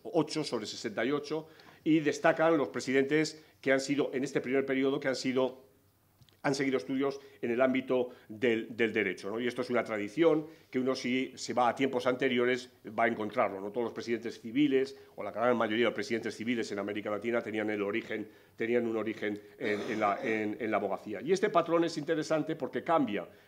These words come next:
para el siguiente periodo. Si se dan ustedes cuenta, en el primer periodo, el cuarenta y cinco por ciento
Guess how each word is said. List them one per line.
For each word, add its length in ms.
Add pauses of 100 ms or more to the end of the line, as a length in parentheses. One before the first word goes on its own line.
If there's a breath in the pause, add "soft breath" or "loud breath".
para 160
el 40
siguiente 400
periodo. 360
Si 120
se 100
dan 320
ustedes 300
cuenta, 240
en 80
el 80
primer 240
periodo, 420 (300 loud breath)
el 100
cuarenta 240
y 40
cinco 220
por 140
ciento 460